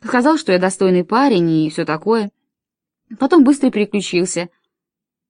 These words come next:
"Алекс, расскажи что-нибудь новенькое, как люди говорят, когда им уже нечего сказать". Не знаю, почему президент студии спрашивает у меня о новеньком. Я холоден, как грудь ведьмы.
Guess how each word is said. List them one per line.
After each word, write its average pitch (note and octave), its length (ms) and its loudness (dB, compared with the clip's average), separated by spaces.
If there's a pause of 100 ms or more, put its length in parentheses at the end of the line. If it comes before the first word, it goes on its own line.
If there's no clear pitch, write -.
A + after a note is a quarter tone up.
(220)
"Алекс, F#3+ 400 0
расскажи G#3 420 2
что-нибудь F#3 400 0
новенькое, D#3+ 460 0 (320)
как A3 220 -2
люди G#3 200 2
говорят, G#3+ 400 0
когда G3+ 280 0
им G3+ 140 0
уже G#3 160 0
нечего F3 360 2
сказать". D#3 500 -10 (1200)
Не G#3 180 4
знаю, D#3+ 320 2
почему F3+ 440 2
президент B3+ 440 2
студии A#3 320 0
спрашивает A3 520 -2
у G#3 40 -2
меня G#3 220 0
о - 20 0
новеньком. F#3 500 -2 (520)
Я G#3 320 2
холоден, G3 560 0 (340)
как G#3+ 360 -4
грудь G#3 260 -4
ведьмы. E3 420 0